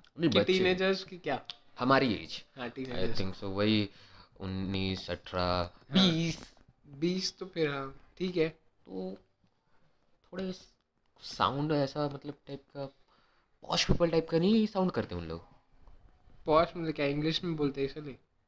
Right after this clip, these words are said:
Speaker 1: I think so, या, पर उनका जैसे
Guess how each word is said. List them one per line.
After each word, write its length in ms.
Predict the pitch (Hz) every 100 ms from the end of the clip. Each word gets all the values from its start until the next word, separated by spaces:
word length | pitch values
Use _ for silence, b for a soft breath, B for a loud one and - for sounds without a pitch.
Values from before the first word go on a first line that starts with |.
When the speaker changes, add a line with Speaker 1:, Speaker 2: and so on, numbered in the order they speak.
| _ _ _ _ _ _ _ _ _ _ _ _ -
Speaker 1:
I 60 | 92 -
think 180 | 95 80
so, 60 | 90
या, 300 | 85 110 131
पर 360 | - 123 - -
उनका 420 | 147 147 - 175
जैसे 480 | 151 - 151 156